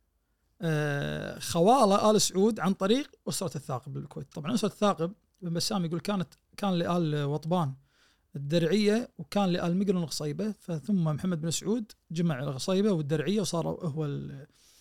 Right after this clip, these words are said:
يعني قبل، قبل لا تنطلق الدعوة، دعوة الإمام محمد بن عبد الوهاب، وبعد قبل لا تنطلق الدولة السعودية الأولى. آه، فالمصاهرات اللي ما بين حكام الخليج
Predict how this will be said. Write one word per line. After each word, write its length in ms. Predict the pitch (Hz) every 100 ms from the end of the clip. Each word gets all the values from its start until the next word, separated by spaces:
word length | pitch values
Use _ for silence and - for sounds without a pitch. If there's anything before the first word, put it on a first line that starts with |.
| - _ -
يعني 160 | 143
قبل، 440 | 147 175 185 180 170
قبل 180 | 175 180
لا 60 |
تنطلق 240 | 190 180 160
الدعوة، 400 | 147 156 151 147
دعوة 280 | 151 151 -
الإمام 140 | 160
محمد 220 | 139 165 147
بن 60 |
عبد 100 | 147
الوهاب، 340 | 156 143 190 175
وبعد 340 | 165 147 -
قبل 140 | 185
لا 60 | 165
تنطلق 220 | 185 175
الدولة 160 | 147 156
السعودية 300 | - 143 147
الأولى. 260 | 139 127 - _ _ _ _ _ _ _ _ _ - - - _ -
آه، 800 | 170 151 147 143 143 - - - _ _ _ _ _ _ -
فالمصاهرات 840 | 180 180 170 208 170 240 208 - - - _ - - -
اللي 140 | 165
ما 140 | 160 185
بين 140 | 226
حكام 340 | 165 160 220 202
الخليج 420 | - 180 190